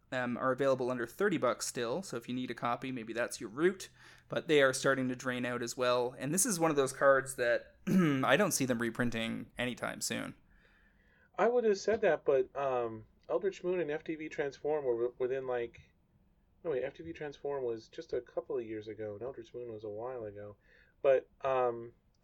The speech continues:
Speaker 2: this is, like, the most iconic of the meld cards, and I
Speaker 1: Yep.
Speaker 2: would, I would not be surprised to see, have it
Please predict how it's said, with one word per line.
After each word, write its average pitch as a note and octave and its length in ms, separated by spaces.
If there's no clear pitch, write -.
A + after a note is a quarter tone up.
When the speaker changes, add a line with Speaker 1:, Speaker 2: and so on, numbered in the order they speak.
Speaker 2:
this F3+ 200
is, F3 440
like, C3+ 260
the A#2+ 340
most C3+ 480
iconic B2+ 720
of A#2 280
the A#2 280
meld A#2 640
cards, F#3 580
and A#2 120
I B2 60
Speaker 1:
Yep. A#2 80
Speaker 2:
would, A#2+ 120
I B2+ 80
would C3 140
not C#3 320
be C3 120
surprised A#2+ 920
to A#2+ 200
see, - 360
have C3 200
it B2 180